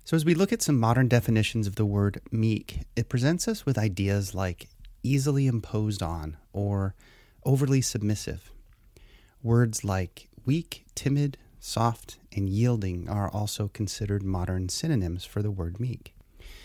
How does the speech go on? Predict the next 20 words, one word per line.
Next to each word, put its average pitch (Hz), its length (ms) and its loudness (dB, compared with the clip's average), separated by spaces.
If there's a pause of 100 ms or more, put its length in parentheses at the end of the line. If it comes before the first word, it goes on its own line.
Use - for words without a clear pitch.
(220)
Yet 143 140 6
if 147 100 2
you 202 80 4
were 185 80 2
to 147 140 2
look 143 340 2
a - 80 0
little 127 240 4
further 139 460 2
into 113 280 0
some 120 280 0
of 107 220 -2
the 104 380 0
archaic 143 600 0
definitions, 90 840 -4 (460)
you'd 117 180 0
find 107 420 0
words 101 320 0
like 90 260 -4
gentle 139 420 -2